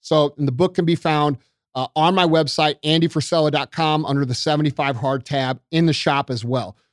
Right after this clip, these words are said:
So that's it, guys. So we have seventy-five Hard, and then we have Live Hard. Seventy-five Hard is a part of Live Hard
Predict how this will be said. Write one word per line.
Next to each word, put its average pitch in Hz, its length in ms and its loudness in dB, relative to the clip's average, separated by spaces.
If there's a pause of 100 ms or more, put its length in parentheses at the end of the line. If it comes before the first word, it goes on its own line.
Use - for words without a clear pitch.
(140)
So 147 400 2 (160)
that's 220 320 2
it, 165 280 0
guys. 135 420 -2
So 151 360 0
we 180 140 0
have 175 300 2 (340)
seventy-five 247 680 4
Hard, 202 420 6 (300)
and 147 100 2
then 175 120 4
we 185 100 6
have 175 160 4
Live 165 340 4
Hard. 131 360 0 (240)
Seventy-five 180 580 2
Hard 175 280 4
is 135 120 0
a 139 80 0
part 233 300 2
of 175 100 2
Live 180 180 2
Hard 180 340 2